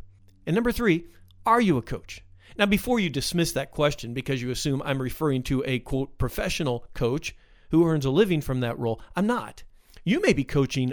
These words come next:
on one of many levels. You may be parenting, a supervisor to an employee, a friend to a colleague, a friend to a friend.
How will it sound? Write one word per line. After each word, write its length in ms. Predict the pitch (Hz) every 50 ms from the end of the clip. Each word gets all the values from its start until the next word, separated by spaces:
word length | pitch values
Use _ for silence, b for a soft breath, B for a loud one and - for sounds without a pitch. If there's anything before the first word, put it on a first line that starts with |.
| -
on 260 | - 127 131 127 131 143
one 200 | 156 175 180 160
of 120 | 131 107
many 300 | 123 131 175 233 247 185
levels. 400 | 135 117 107 - - 92 92 -
You 100 | 123 131
may 140 | 135 131 131
be 320 | 120 120 123 123 120 - - - -
parenting, 560 | - 127 139 165 180 - 208 214 220 214 214 - _ -
a 60 | - -
supervisor 760 | - - 170 165 - 175 - 175 160 165 175 170 - 170
to 180 | 165 - 156 147
an 60 | 147
employee, 560 | 147 147 139 - 147 147 151 160 160 160 151
a 80 | 127 -
friend 340 | - - 147 160 180 185 180
to 100 | 180 147
a 60 | 139
colleague, 400 | - - 151 147 147 151 160 -
a 60 | 127
friend 320 | - - 147 160 185 196 -
to 100 | 175 147
a 60 | 147
friend. 340 | - 170 160 160 175 185